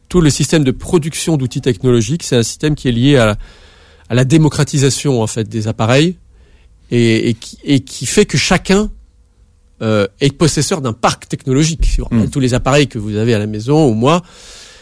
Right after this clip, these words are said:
Speaker 1: Et, et, et donc ces appareils aujourd'hui nous permettent, euh, de réaliser nos besoins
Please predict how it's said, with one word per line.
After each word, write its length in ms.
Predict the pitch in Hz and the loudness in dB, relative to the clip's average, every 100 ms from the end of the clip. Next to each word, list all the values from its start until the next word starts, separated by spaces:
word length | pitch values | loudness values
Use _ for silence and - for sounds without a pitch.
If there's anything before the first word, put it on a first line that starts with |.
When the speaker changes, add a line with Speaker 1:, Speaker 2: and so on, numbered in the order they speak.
| _ _ _ _ _ | _ _ _ _ _
Speaker 1:
Et, 80 | 156 | 0
et, 440 | 151 - 139 - 156 | 0 0 -4 -2 0
et 40 | |
donc 160 | 175 175 | 2 2
ces 220 | 214 175 | 2 2
appareils 440 | 160 160 202 220 | 2 0 2 2
aujourd'hui 380 | 156 147 156 269 | 0 0 -2 -2
nous 120 | 196 | -4
permettent, 580 | - 147 123 156 147 - | -2 0 2 2 2 0
euh, 400 | 117 107 104 104 | 0 2 0 0
de 100 | 110 | -2
réaliser 400 | 127 135 131 151 | 0 2 2 2
nos 100 | 139 | 2
besoins 440 | 120 120 127 190 | 2 0 0 -2